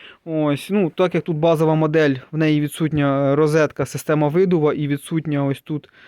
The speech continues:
система кріплень, ось таких защолок. Е, можна прикупити віддільно це все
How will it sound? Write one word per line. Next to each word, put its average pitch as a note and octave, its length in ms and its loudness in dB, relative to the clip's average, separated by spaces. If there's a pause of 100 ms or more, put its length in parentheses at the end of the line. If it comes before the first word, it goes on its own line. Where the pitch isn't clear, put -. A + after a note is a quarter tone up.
(160)
система D#3 440 -2
кріплень, D3+ 540 -2
ось D#3 140 -14
таких - 440 -12 (340)
защолок. D3+ 560 -2 (1700)
Е, D3 320 0
можна E3 340 2
прикупити D#3 560 -2
віддільно C#3 760 0
це D#3+ 80 -4
все A#3 400 -2